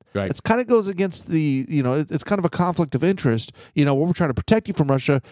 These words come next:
Speaker 2: and you're working with Russia to get some stuff. It's like, you are gonna fall under the, the
Speaker 1: If they turn that off, you're fucked.
Speaker 2: Yeah, basically.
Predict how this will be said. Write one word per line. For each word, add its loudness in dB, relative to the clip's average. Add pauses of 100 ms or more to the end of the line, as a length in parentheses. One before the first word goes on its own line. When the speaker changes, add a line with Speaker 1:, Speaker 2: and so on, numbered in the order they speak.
(140)
Speaker 2:
and 2
you're 4
working 0
with 0
Russia 0
to 0
get -2
some -6
stuff. 0 (340)
It's 0
like, 0 (240)
you 4
are -2
gonna 2
fall 0
under 0 (180)
the, 0 (320)
the -2
Speaker 1:
If 0
they 2
turn 0
that 0
off, -2
you're -4
fucked. -8 (220)
Speaker 2:
Yeah, 4 (200)
basically. 2